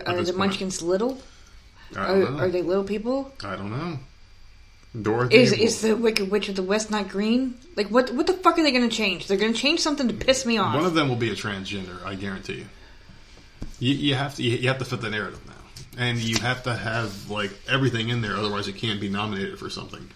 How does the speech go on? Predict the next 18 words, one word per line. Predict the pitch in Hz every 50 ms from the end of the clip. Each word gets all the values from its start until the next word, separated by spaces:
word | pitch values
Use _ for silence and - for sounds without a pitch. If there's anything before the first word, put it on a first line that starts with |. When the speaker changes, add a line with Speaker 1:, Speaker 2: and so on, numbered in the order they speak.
| - - -
Speaker 1:
right? | - 98 101 104
Is, | 104 - 107 104 98 113 104
isn't | 101 110 107 113
that | 110
how | 107 107 -
it |
Speaker 2:
I | 226 240
Speaker 1:
goes | 226 -
now? | 269 262 285
Speaker 2:
don't | 320 339 302 254 - - 190 208 214 220
like | 240 269 302 311 262 247 -
these | 220 214 202 190 180
remakes. | 185 220 247 262 233 208 190 175 175 - -
It, | 190 208 202 - - 190 190 - -
it's | 208 233 226 233
not | 247 269 302 339 349 - -
just | - 240 233 - - 214
a, | 202